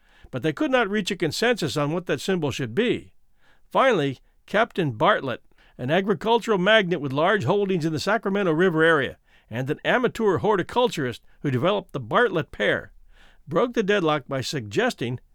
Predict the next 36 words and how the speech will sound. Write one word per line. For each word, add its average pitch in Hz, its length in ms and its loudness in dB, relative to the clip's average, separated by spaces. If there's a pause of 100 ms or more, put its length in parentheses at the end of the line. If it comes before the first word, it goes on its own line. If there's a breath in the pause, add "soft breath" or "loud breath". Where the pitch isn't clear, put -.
(180)
and 123 120 -6
none 185 200 0
too 208 160 -2
gently, 131 420 -2 (300 soft breath)
that 123 140 -10
the 135 100 -4
banner 196 400 0
include 185 340 -2
a 143 80 -2
symbol 196 400 -2
reflective 156 500 -4
of 135 120 -2
the 131 60 -4
lush 180 420 -2 (320)
agricultural 208 800 0
regions 170 440 -2
of 131 120 -4
Northern 185 260 -2
California 151 600 -2 (340 soft breath)
and 107 120 -6
the 107 80 -4
rich 190 360 0 (240)
four 226 260 2
hundred 220 300 0
mile 196 240 2
long 170 380 0 (300)
Central 180 520 -2
Valley 139 380 2
area. 127 340 -4 (880 soft breath)
Acquiescing 196 600 2
to 156 100 -6
the 175 80 2
desires 156 540 2
of 190 100 2
their 185 160 2
leader, 190 380 2